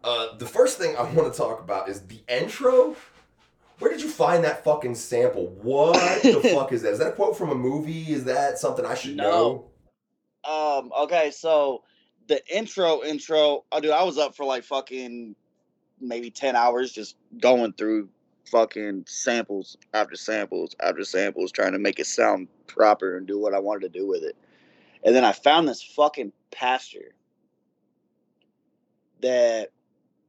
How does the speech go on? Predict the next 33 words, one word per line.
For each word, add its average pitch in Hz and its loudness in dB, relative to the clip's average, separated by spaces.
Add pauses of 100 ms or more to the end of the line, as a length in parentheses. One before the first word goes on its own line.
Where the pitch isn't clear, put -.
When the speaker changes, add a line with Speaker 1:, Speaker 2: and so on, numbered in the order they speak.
(1300)
Speaker 2:
was 120 -2
like, 113 0 (960)
it, 139 0
it 147 0
almost 175 2
felt 175 4
like 151 4
I 143 2
was 131 0
back 131 -2
in 131 -8
my 120 -6
grandma 113 -6
and 98 -12
grandpa's 101 -8
church 98 -12
again. 73 -20 (1000)
Like, 98 -4
he 120 -8
was, 104 -8
he 120 -6
was, 104 -8 (280)
the, 113 6
the, 113 8 (120)
the 117 4 (100)
cadence 143 2
in 123 -8
his 123 -4
voice 110 -2
was - -20
fucking 95 -2
beautiful. 110 -4
Speaker 1:
Oh, - 2